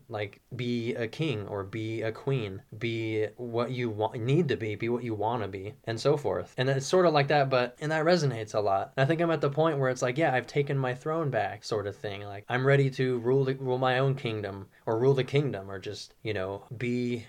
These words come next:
a great leader in the making. Or I'm just being a great leader. It's time to be a great leader or lead myself into greatness, something like this.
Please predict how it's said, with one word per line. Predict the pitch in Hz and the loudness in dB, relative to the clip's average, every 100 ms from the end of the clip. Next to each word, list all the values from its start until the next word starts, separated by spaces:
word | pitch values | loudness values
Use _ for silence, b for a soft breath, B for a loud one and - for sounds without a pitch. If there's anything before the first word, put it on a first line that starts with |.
| _ | _
a | 117 110 | -6 -4
great | 113 113 120 | 0 0 0
leader | 110 113 120 117 117 | -2 -2 0 0 0
in | 113 | -2
the | 110 | -4
making. | 110 135 135 95 101 _ _ - | -4 -4 -6 -12 -14 _ _ -2
Or | 113 120 120 | 0 0 -2
I'm | 120 123 | -2 -2
just | 120 110 110 | -2 -6 -6
being | 113 131 | -4 -2
a | 107 | -2
great | 98 98 | -4 -6
leader. | 101 98 98 | -8 -8 -10
It's | - | -14
time | - 110 104 | -8 -6 -4
to | |
be | 101 104 104 - _ - | -6 -6 -6 -8 _ -2
a | |
great | 127 127 | 4 4
leader | 120 139 135 | 6 4 4
or | |
lead | 120 131 | 4 2
myself | 131 120 123 120 | 0 -2 0 -2
into | 131 | -2
greatness, | 123 127 127 120 | -2 -2 -2 -2
something | 160 143 131 | -2 0 0
like | 101 98 | 0 -2
this. | 98 98 | -8 -8